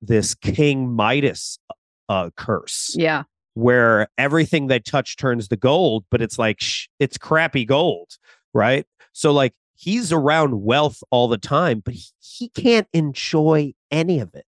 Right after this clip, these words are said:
Speaker 1: He doesn't enjoy any of this stuff. The only thing he probably enjoys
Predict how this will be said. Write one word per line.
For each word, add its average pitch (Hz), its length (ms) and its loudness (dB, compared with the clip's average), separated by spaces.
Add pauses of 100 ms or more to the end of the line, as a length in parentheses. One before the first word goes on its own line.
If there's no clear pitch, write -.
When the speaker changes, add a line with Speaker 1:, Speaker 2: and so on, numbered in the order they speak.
(420)
Speaker 1:
He 185 100 -4
doesn't 202 280 0
enjoy 143 540 2 (160)
any 170 280 2
of 143 160 0
this 120 180 0
stuff. 160 300 0 (300)
The 139 80 2
only 180 200 2
thing 147 180 -2
he 131 120 -2
probably 131 400 0
enjoys 135 520 2